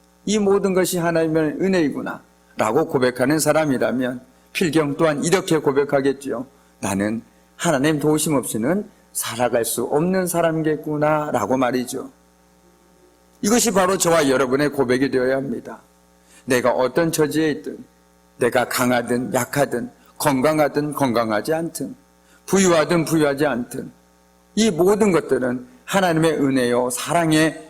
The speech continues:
결과임을 고백한다라면 끝에는 우리가 이렇게 고백할 수밖에 없는 것이죠. '나에게는 하나님 없이는 살 수가 없구나.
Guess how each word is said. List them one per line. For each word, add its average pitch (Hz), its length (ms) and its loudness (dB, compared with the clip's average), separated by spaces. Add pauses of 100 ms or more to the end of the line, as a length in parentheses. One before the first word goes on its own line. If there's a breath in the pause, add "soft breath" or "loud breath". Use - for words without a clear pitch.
결과임을 139 920 0
고백한다라면 120 1080 0 (880)
끝에는 151 460 2
우리가 151 280 2
이렇게 185 340 2
고백할 135 480 0
수밖에 123 360 -2
없는 143 260 0
것이죠. 135 500 -4 (640)
'나에게는 101 600 -4 (400)
하나님 143 380 0
없이는 120 360 -2
살 147 200 -2
수가 147 260 -4
없구나. - 400 -10